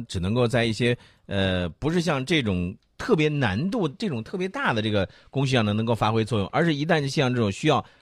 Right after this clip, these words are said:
纯手工的这个活儿的时候，这个时候工业机器人还是，嗯，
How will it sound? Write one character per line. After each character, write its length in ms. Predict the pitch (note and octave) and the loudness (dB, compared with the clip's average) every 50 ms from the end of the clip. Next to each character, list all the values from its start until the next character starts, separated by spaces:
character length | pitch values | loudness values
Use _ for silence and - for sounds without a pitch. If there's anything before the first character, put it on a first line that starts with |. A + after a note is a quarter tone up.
| _ _ | _ _
纯 200 | - - - E3+ | -2 2 2 4
手 160 | F#3 - A2 | 4 4 2
工 220 | F2 F#2 C#3 F3+ G#3+ | 2 2 2 4 4
的 60 | G#3+ | 4
这 80 | F#3+ D#3 | 4 4
个 100 | A#2+ G#2 | 4 2
活 160 | - - F#2+ | 0 0 0
儿 40 | G2+ | 2
的 100 | A2+ A2 | 2 0
时 100 | G2 F#2+ | 0 -2
候， 200 | F2+ F2+ - - _ - - _ _ _ - | -4 -4 -6 -6 _ -18 -20 _ _ _ -6
这 100 | - F#3 | -2 0
个 80 | C#3 | 0
时 60 | B2 A#2 | 2 0
候 60 | G#2 | 0
工 200 | - A#2+ A#2+ B2+ | 0 0 0 2
业 400 | B2+ A#2+ A2+ G#2+ G2+ F#2+ F#2 F2+ | 2 2 2 2 2 2 0 0
机 120 | E2+ G#2 G#2 | -2 -4 -4
器 140 | F#2+ G#2 | -2 0
人 120 | G2 F#2 F#2 | 0 0 0
还 140 | F#2 F#2+ F#2 | 0 -2 -2
是， 80 | G2 F2+ | -2 -4
嗯， 280 | F#2 F2 F2 E2+ E2 D#2+ | -4 -6 -6 -6 -8 -10